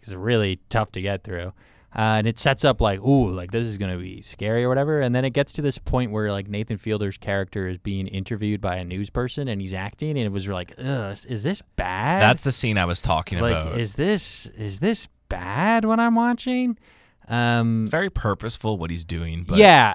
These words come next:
Speaker 1: and then, you know, you kinda have to buy into the fact that, oh, he's doing a character, and then once you realize that Emma Stone's character and Ben Safdie's character are all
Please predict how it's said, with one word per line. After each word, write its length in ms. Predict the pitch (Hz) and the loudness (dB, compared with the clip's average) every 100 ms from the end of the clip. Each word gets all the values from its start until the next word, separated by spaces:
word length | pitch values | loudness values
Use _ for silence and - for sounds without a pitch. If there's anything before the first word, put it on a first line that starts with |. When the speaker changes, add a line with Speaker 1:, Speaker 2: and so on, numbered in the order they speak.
| - | 4
Speaker 1:
and 180 | 175 175 | 4 6
then, 320 | 185 180 160 | 4 2 -2
you 240 | 104 117 160 | -8 -2 2
know, 160 | 180 | 4
you 160 | 175 160 | 2 0
kinda 280 | 156 175 202 | 0 2 4
have 200 | 208 196 | 2 2
to 80 | |
buy 240 | 123 127 131 | 4 4 4
into 200 | 135 120 | 2 0
the 100 | 101 | 0
fact 260 | 120 113 | 0 0
that, 160 | 107 98 | -2 -2
oh, 400 | 120 117 104 95 | 2 2 2 -2
he's 240 | 101 110 95 | -4 -4 -2
doing 420 | 110 104 104 98 | 0 0 0 -2
a 60 | |
character, 480 | 90 107 104 107 117 | -4 0 0 0 0
and 100 | 113 | 2
then 100 | 117 | 2
once 200 | 123 120 | 0 0
you 60 | 123 | 0
realize 320 | 120 113 104 | 4 4 2
that 120 | 104 | 0
Emma 140 | 101 95 | -2 -4
Stone's 380 | - 117 110 | -2 0 0
character 420 | - 113 110 117 107 | 0 2 2 0 -2
and 160 | 95 | -4
Ben 140 | 92 90 | -6 -8
Safdie's 560 | - 107 107 - 107 | -4 -2 0 -2 -8
character 420 | - 110 107 101 | -4 -4 -2 -2
are 60 | 90 | 0
all 380 | 95 104 110 | 2 4 2